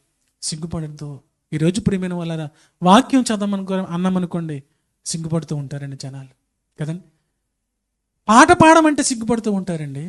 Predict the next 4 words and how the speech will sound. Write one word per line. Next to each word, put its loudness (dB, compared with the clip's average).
ప్రియమైన 0
వాళ్ళ, -2
దేనికి -2
సిగ్గు? -10